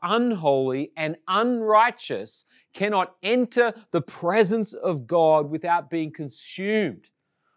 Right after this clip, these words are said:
by His holiness, His transcendence, His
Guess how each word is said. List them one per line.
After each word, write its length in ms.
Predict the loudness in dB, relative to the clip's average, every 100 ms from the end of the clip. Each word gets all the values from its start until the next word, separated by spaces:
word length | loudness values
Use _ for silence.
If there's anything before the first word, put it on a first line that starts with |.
| _
by 80 | -6
His 320 | -4 -4 -4
holiness, 1300 | -10 _ -4 2 4 4 0 -2 -6 -14 _ -20 -20 -8
His 200 | -8 -8
transcendence, 1300 | -10 -6 -6 -10 -10 -4 -4 -4 -6 -8 -10 -12
His 300 | -6 -6 -6